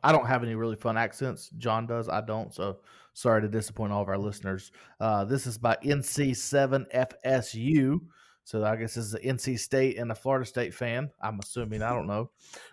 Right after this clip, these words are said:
It says, "I appreciate your passion for the truth and willingness to put in your hard work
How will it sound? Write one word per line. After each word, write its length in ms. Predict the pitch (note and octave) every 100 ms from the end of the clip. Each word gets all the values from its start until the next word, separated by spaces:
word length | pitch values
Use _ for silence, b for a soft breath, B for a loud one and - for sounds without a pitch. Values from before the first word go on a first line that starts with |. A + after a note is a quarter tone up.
| -
It 100 | B2+
says, 260 | C#3+ C3+
"I 160 | C3+ D#3
appreciate 440 | D3 F#3 F3 F3
your 100 | D#3+
passion 600 | - E3+ D#3+ - A2+ F2+ - _ _ _ _ -
for 100 | C3+
the 100 | B2
truth 300 | - A#3+ F3
and 160 | C3+
willingness 520 | C#3 F#3+ C3 G#2 G#2 -
to 100 | -
put 260 | G3+ G3+ F#3+
in 180 | F#3 D#3+
your 180 | F3
hard 380 | - - - F3+
work 400 | F3 G3 - -